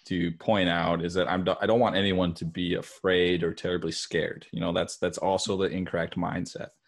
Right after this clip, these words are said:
Uh, the thing that I try to tell people when I'm, I'm teaching, and, and especially when I was teaching and I was working in the auction markets with all these bulls that are at the, at the barn for a reason, usually,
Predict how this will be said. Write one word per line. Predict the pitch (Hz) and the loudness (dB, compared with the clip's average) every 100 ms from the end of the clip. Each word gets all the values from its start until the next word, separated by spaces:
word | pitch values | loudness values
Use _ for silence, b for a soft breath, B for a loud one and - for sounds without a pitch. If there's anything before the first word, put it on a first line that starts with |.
| b b b | b b b
Uh, | - 85 87 87 80 | -4 0 2 0 2
the | 92 | 0
thing | - 104 92 | 2 0 2
that | 87 | 2
I | 90 | 2
try | 87 98 | 2 0
to | 85 | 0
tell | - 113 107 | 0 2 2
people | 117 - 104 | 0 2 2
when | 90 | 2
I'm, | 85 85 | -2 -2
I'm | 87 85 | -4 -6
teaching, | - 107 85 104 95 90 b b b | -2 -2 0 0 0 -2 b b b
and, | 82 82 82 82 | -2 0 0 0
and | 87 85 82 | 0 -2 -2
especially | 87 - 98 - 95 | -4 0 0 2 2
when | 90 | 2
I | 85 | 0
was | 82 | -2
teaching | 95 85 92 85 | -4 -4 -2 0
and | 85 87 | 0 0
I | 87 | -2
was | 85 | -2
working | 90 87 | -6 -4
in | 90 | -4
the | 85 | 0
auction | 92 90 - 90 | 0 0 -2 0
markets | 85 85 87 - - - | 0 0 -2 -4 -14 -12
with | - 92 90 | -6 -2 2
all | 87 | 2
these | 87 87 | 0 -4
bulls | - 87 87 85 | -2 0 0 -2
that | 87 | -2
are | 85 82 | 0 0
at | 90 90 | 0 0
the, | - 82 80 _ b b b - | 0 0 0 _ b b b -2
at | 104 | 0
the | - | 0
barn | 87 95 98 92 | 2 4 2 2
for | 95 87 | 2 2
a | |
reason, | 92 92 85 85 | 4 2 2 0
usually, | 87 85 90 87 82 | 0 0 0 0 -2